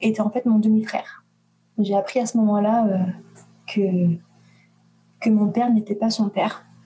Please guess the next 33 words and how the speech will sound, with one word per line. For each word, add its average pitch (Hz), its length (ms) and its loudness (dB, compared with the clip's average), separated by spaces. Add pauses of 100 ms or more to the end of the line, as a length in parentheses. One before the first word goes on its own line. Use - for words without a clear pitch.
(140)
Et 214 60 -10
ça 208 140 0
a 202 40 2
été, 233 380 0
euh, 185 40 -4 (680)
bah, 190 140 2
c'est - 180 -2
arrivé 240 320 2
comme 254 180 0
ça, 226 180 2
en 247 120 0
fait, 233 120 -2
dans 220 140 2
le 220 80 2
procès, 226 440 -2 (480)
parce - 120 -4
qu'on 208 120 2
dit 196 140 2
les 208 140 4
choses, 220 300 2
euh, 180 240 2 (160)
honnêtement. 208 460 0 (420)
Je 202 100 4
m'y 220 120 4
attendais 220 340 2
tellement 254 340 2
pas - 340 -4 (680)
que, - 80 -4
que, - 200 -8
que 247 180 0
c'est 240 140 0
sorti, - 500 -2
euh, 220 440 2